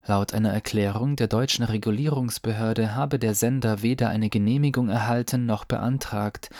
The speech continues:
und muss daher seine Live-Übertragungen im Internet über die R T News Mobile App und über Satellit einstellen. Die stellvertretende R-T-Chefredakteurin Anna Belkina nannte das Handeln der deutschen Behörden einen Beweis für die Doppelmoral der Bundesregierung.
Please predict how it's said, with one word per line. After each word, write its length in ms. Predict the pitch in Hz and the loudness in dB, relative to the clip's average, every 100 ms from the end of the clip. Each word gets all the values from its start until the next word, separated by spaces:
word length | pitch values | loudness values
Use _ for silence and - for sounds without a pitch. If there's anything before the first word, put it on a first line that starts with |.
| - - | -18 -4
und 200 | 110 - | -4 -2
muss 220 | 113 - | -4 0
daher 420 | 110 123 120 117 | 0 2 0 0
seine 240 | 110 107 | 0 0
Live-Übertragungen 1160 | 107 107 151 - 123 117 - 113 113 113 113 110 | 0 0 -2 -4 -4 -4 -2 -2 -2 0 0 0
im 160 | 110 107 | 0 0
Internet 680 | 110 104 123 127 143 - - | 0 0 -2 -2 -4 -6 -8
über 280 | 120 113 | -6 -2
die 240 | 110 120 - | 2 2 2
R 260 | 110 139 | 0 -2
T 220 | - 139 131 | -2 0 0
News 420 | 123 127 123 - | 2 2 0 0
Mobile 500 | 113 156 117 104 104 | 0 0 0 2 0
App 320 | 110 127 - - | 0 -4 -6 -6
und 300 | 120 113 117 | -2 -2 -2
über 180 | 113 | -2
Satellit 560 | 135 113 - 131 107 - | 0 0 0 -2 -2 -2
einstellen. 720 | 104 101 - 92 90 87 - _ _ _ - - - - | -4 -4 -2 -2 -2 -6 -12 _ _ _ -20 -18 -16 -4
Die 100 | 110 | -2
stellvertretende 1000 | 95 - 156 - 131 - 113 117 113 110 | 0 0 0 0 -2 0 -2 0 2 2
R-T-Chefredakteurin 1500 | - 127 135 - 120 117 113 - - 101 101 - 107 104 104 | 2 -2 -2 -2 -2 0 -2 -2 -2 -2 -2 -4 -2 0 -2
Anna 260 | - 113 110 | 0 0 0
Belkina 800 | 101 123 151 - 120 113 113 110 | 2 0 0 -2 0 2 2 2
nannte 380 | 113 127 156 123 | 2 2 2 0
das 260 | 113 - | 0 0
Handeln 440 | 113 113 117 117 120 | 0 2 2 2 2
der 100 | 123 | 0
deutschen 420 | 113 139 - 117 | 0 0 0 2
Behörden 600 | 110 98 104 104 101 101 | 2 2 2 4 2 2
einen 260 | 110 110 | 2 4
Beweis 540 | 113 104 113 135 139 - | 2 2 2 2 0 0
für 160 | 120 | 0
die 120 | 117 123 | 0 0
Doppelmoral 800 | 101 - 110 104 101 98 98 | 0 0 2 2 2 2 2
der 120 | 101 113 | 0 0
Bundesregierung. 1040 | 101 95 95 - 87 92 92 92 90 82 | 0 -2 -4 -6 -6 -6 -4 -4 -6 -6